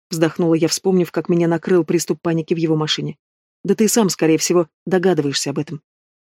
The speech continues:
"Возможно, но я хочу, чтобы мы оба научились доверять друг другу и делали шаги навстречу. Оба". "Да ты прям психолог-знаток",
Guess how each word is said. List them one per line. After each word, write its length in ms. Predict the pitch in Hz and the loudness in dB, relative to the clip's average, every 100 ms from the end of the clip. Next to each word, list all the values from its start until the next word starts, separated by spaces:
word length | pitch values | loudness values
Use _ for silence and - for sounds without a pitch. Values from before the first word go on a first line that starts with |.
| _ - | _ -2
"Возможно, 560 | 175 180 240 175 143 - _ _ | 2 4 4 2 -2 -8 _ _
но 100 | 180 | 2
я 140 | 185 165 | 4 4
хочу, 260 | - 160 | 0 -2
чтобы 260 | 208 180 165 | -2 0 0
мы 120 | 170 - | 0 0
оба 200 | 220 190 | 0 0
научились 460 | 170 160 180 170 - | 0 0 2 2 0
доверять 380 | 165 185 165 | 2 4 4
друг 180 | 156 160 | 2 -2
другу 260 | 156 220 196 | 0 0 0
и 140 | 214 | -2
делали 300 | 175 220 208 | 0 2 2
шаги 280 | 190 190 170 | 2 0 0
навстречу. 560 | 175 165 156 139 147 151 _ _ | 0 -2 -2 -2 -4 -6 _ _
Оба". 300 | - 208 143 - _ _ _ _ _ _ _ _ _ | -2 0 0 -6 _ _ _ _ _ _ _ _ _
"Да 120 | 165 160 | -2 0
ты 120 | 202 | 2
прям 180 | 190 185 | 2 0
психолог-знаток", 840 | - 233 196 190 185 254 147 - | 0 0 2 2 2 2 0 -2